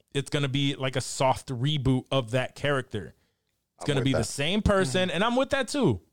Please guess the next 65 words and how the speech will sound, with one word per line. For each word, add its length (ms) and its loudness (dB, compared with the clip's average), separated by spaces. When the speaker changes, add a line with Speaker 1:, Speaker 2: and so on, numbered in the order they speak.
Speaker 1:
uh, 240 4
because 400 0
Speaker 3:
Soft 140 -14
reboot. 360 -8
Speaker 1:
they're 200 0
trying 420 2
to 340 4
eliminate 760 2
completely 840 0
what 420 -2
went 360 0
on 360 0
at 220 -6
Netflix. 640 -4
Now, 320 0
someone, 420 2
someone 260 2
did 240 0
bring 240 2
up, 280 0
uh, 320 4
a 140 4
good 220 6
Speaker 3:
<laughs> 100 2
Speaker 1:
conversation, 800 2
or, 200 2
uh, 320 4
Speaker 3:
No, 80 0
it 80 -4
wasn't. 440 -4
It 60 0
Speaker 1:
it 60 6
wasn't 280 4
Speaker 3:
wasn't 20 -
Speaker 1:
a 40 4
Speaker 3:
a 20 -
Speaker 1:
good 60 -4
Speaker 3:
good 200 4
Speaker 1:
conversation 600 4
Speaker 3:
conversation. 20 8
Speaker 1:
in 80 8
the 120 8
way 80 6
they 120 6
brought 340 6
it 60 -6
Speaker 3:
<laughs> 20 4
Speaker 1:
up. 320 4
However, 480 6
they 140 4
brought 240 4
up 100 -2
a 60 4
good 320 2
point 420 2
in 140 2
the 60 6
Speaker 3:
It 20 6
was 140 6
a 40 4
Speaker 1:
fact 140 2
Speaker 3:
good 120 6
Speaker 1:
that, 160 4
Speaker 3:
point, 180 2
yes. 460 -6